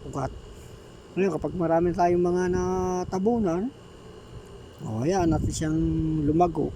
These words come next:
Kasi pagka tinabunan natin lahat yun, madalang din ang kanya magiging laman. Siyempre, per puno, eh, pag, alam mo naman, pag dami ng, eh, yung binibigyan ng, ano, yung sinusuplayan na sustansya na laman,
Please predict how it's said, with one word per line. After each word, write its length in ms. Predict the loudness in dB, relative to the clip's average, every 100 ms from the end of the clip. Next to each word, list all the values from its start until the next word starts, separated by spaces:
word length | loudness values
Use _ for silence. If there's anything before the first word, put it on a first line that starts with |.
| -6 -6 -4 -4 -4 -6 -8 -6
Kasi 220 | -4 -2
pagka 240 | 2 2
tinabunan 560 | 4 2 4 4 6 4
natin 240 | 4 2
lahat 160 | 2 2 -2
yun, 400 | 0 0 0 0
madalang 400 | 4 6 6 4
din 160 | 2
ang 80 | 2
kanya 160 | 2 2
magiging 480 | 2 0 2 2
laman. 400 | 2 0 -2 -4 -8 -10 -10 -8 -8 -10 -10 -10 -8 -4
Siyempre, 560 | -2 0 2 4 6 4
per 160 | 2 -2 2
puno, 480 | 4 4 4 2 4
eh, 400 | 4 6 4 4
pag, 160 | 0 -2 -2 -2
alam 140 | 0
mo 40 | 4
naman, 160 | 4 4
pag 160 | 4
dami 320 | 4 4 4 2
ng, 200 | 0 0 0 -2 -2 -4 -6 -8 -14 -12 -12 -12 -10 -8 -4 -2 0
eh, 160 | 2 2
yung 440 | 2 2 2 2 2
binibigyan 540 | 4 4 2 2 0
ng, 140 | 0 0 2
ano, 180 | 2 2
yung 200 | 0 0
sinusuplayan 680 | 0 0 0 2 4 4 2
na 340 | 0 0 -2
sustansya 580 | -2 -4 -2 -2 0 0
na 140 | 2
laman, 420 | 4 4 4 2